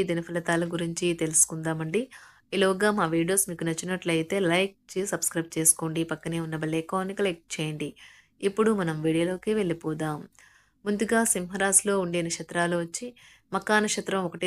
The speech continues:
రెండు, మూడు, నాలుగు పదములు, పూర్వ పాల్గొన నక్షత్రం ఒకటి, రెండు, మూడు, నాలుగు పదములు,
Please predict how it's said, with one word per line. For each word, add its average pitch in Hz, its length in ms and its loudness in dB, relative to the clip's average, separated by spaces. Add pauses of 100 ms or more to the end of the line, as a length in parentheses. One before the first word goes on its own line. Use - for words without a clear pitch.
రెండు, 175 240 -2
మూడు, 170 200 -2
నాలుగు 160 240 -4 (100)
పదములు, 165 380 -2 (120)
పూర్వ 185 220 2 (100)
పాల్గొన 175 360 0
నక్షత్రం 175 400 -8
ఒకటి, 165 240 -4
రెండు, 165 200 -4
మూడు, 165 220 -10
నాలుగు 156 340 -12
పదములు, 165 360 -4